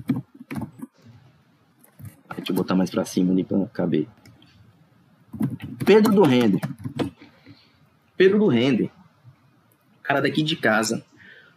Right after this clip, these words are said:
O cara que eu ensinei a fazer o render pra ele. Sem o Pedro, eu não vou conseguir fazer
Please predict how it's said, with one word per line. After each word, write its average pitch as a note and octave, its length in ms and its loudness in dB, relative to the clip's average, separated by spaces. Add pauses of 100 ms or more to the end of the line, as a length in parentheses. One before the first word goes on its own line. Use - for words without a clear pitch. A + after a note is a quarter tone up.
(480)
O - 60 -14
cara C3 200 0
que C3 440 -2
eu D#3+ 180 6
ensinei C#3+ 560 2
a C3 60 0
fazer A2+ 360 2
o C3 60 4
render A2+ 540 2
pra G2 180 2
ele. A#2 340 2 (1400)
Sem E3 300 2
o D#3 80 2
Pedro, B2+ 540 0 (960)
eu A#2+ 100 2
não C3 160 2
vou F3 140 0
conseguir C3+ 400 -2
fazer A2+ 580 0